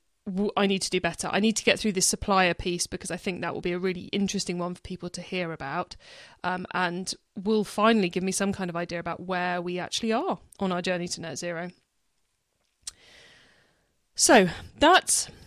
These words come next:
a slightly garbled, confused, maybe, um, status update, diary update of where we're at. What I'm gonna spend the rest of this episode doing is focusing in on how I'm going to tackle fixing the problem of not having the time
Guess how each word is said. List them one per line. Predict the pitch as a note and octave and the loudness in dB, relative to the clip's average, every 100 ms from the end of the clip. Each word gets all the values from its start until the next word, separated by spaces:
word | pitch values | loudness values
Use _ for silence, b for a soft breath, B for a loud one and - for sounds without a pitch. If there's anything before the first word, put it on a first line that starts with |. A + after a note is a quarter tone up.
| B B - | B B -4
a | G#3+ | 2
slightly | A#3+ A#3 G3 | 4 4 6
garbled, | A3 A3 G#3 A3 - | 6 8 6 4 0
confused, | - G3+ - G#3 G3 A3 - - | 0 0 2 0 2 0 -2 0
maybe, | G3+ G3 G3+ G#3 - | 2 2 0 -2 -4
um, | F#3+ F#3+ F#3+ F#3 - _ - | -2 0 -2 -6 -12 _ -4
status | - - B3 B3 - F#3 | 0 2 4 2 2 -2
update, | E3+ - F3 F3 | -2 -4 -6 -2
diary | - G3+ F#3+ F#3 | 2 2 4 0
update | - - F3 | -2 -4 -6
of | - | -6
where | E3+ | -6
we're | D#3+ | -6
at. | D#3 D#3 - - - _ _ _ _ _ | -6 -8 -10 -14 -20 _ _ _ _ _
What | G#3 G3+ | 2 4
I'm | |
gonna | A3+ A#3 | 4 4
spend | A#3+ | 4
the | A#3 | 4
rest | B3+ - | 4 2
of | |
this | G3+ G3 | -2 -2
episode | F3+ - F3 F3 | -4 -4 -4 -2
doing | F3 F3 F3 | -2 -2 -4
is | - - | -6 0
focusing | G#3+ A3 - F#3+ F3+ | 0 2 0 -4 -2
in | F3+ F3 - | -4 -6 -4
on | E3 E3+ E3+ B B B B | -4 -4 -6 B B B B
how | - G#3+ A3 G#3 - | 4 6 8 4 2
I'm | F#3+ F3+ F#3 F#3 - _ - - | 2 2 0 -4 -10 _ -16 0
going | G#3 G3 G3 | 2 2 0
to | - | -2
tackle | G3+ - B3 - G#3 | -6 -2 -2 2 0
fixing | F#3+ - G4 - - G3+ F#3+ | 0 -2 -4 -2 2 4 4
the | - | 0
problem | G3 - G3 G3 F#3+ F#3 | -2 2 2 4 2 0
of | G3 F#3 | -2 2
not | A#3 - | 2 2
having | A#3 A3 G#3 | 0 2 2
the | G3+ | 0
time | - - E4+ G3+ F#3+ | -2 2 4 6 4